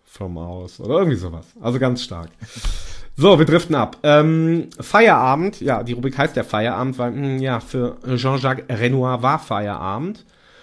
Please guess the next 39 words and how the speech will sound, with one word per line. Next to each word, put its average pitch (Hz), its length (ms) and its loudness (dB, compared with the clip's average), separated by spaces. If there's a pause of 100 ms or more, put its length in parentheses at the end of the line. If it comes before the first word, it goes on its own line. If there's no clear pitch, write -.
(240)
Und 139 180 4
es 214 240 -8
heißt 233 260 4
aber 208 200 0
auch - 140 2
Feierabend, 185 880 2
weil 160 360 2
ein 156 140 0
Geburtstagskind, 165 920 2
was 147 100 -8
an 151 100 -2
dem 147 140 -4
Tag 143 180 -2
Geburtstag 139 400 -4
hat, 160 100 -4
das 160 160 -8
feiert 160 480 6
ja 117 80 2
an 113 80 0
dem 110 160 -2
Abend. 113 340 0
Und 139 140 -4
wir 139 240 0
senden 165 260 0
ja 110 140 -2
auch 101 100 -6
immer 101 160 -6
abends 101 320 -8
hier 131 120 -8
bei 123 80 -8
Radio 127 260 -6
Dreieckland, 131 540 -6 (560)
dem 127 120 -4
geilsten 139 680 -2
freien 123 420 -2
Radiosender 127 760 -4
weltweit. 120 680 -4
Und 131 560 -4 (540)
ja, 147 480 4